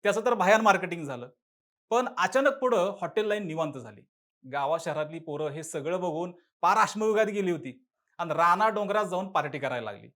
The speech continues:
त्यामुळे हॉटेल लाईनचं वातावरण जरा शांतच होतं आणि अचानक एखादा बॉम्ब पडावा तसा Instagram-वर आवाज आला, "नाद करती काय? नाद करती काय? यायलाच लागतंय.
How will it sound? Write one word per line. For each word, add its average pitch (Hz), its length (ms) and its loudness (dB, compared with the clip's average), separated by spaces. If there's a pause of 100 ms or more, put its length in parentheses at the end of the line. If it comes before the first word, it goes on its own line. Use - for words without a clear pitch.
(220)
त्यामुळे 220 220 0
हॉटेल 240 400 0
लाईनचं 247 340 0
वातावरण 190 580 0
जरा 202 160 -2
शांतच 240 420 0
होतं 127 200 -14 (140)
आणि 190 160 2 (140)
अचानक 262 320 2
एखादा 277 340 4
बॉम्ब 247 420 4
पडावा 226 440 8
तसा 233 180 -2
Instagram-वर 214 540 -2
आवाज 175 320 0
आला, 117 200 -4 (180)
"नाद - 260 10
करती 262 280 0
काय? 190 200 4 (180)
नाद 269 140 8
करती 254 320 -2
काय? 175 200 -2 (100)
यायलाच 240 360 4
लागतंय. 208 320 -2